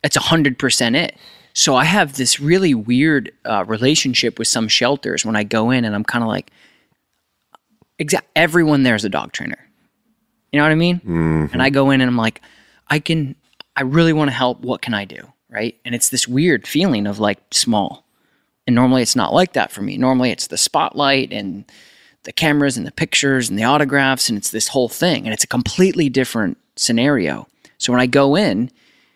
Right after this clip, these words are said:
Speaker 1: I feel really small. And I'm like, "I just wanna help. What dogs can we get out?" And then I start working and I start grooving.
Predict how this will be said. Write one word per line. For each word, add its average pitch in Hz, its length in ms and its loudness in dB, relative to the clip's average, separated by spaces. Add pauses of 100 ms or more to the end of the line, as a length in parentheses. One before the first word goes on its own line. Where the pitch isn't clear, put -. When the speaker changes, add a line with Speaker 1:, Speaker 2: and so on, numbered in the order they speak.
(560)
Speaker 1:
I 117 680 2 (840)
feel 113 260 -2
really 123 240 2
small. 120 500 -2 (880)
And 120 140 0
I'm 113 80 2
like, 107 220 -4
"I 113 40 -6
just 117 200 -2
wanna 117 180 0
help. 101 300 -4
What - 160 -6
dogs 104 300 -2
can - 120 -14
we 98 60 -14
get - 180 -16
out?" - 260 -12
And 110 120 -2
then 113 100 0
I 110 40 -2
start - 280 -2
working - 360 -8 (840)
and 107 100 -6
I 101 40 -2
start - 300 0
grooving. 113 540 0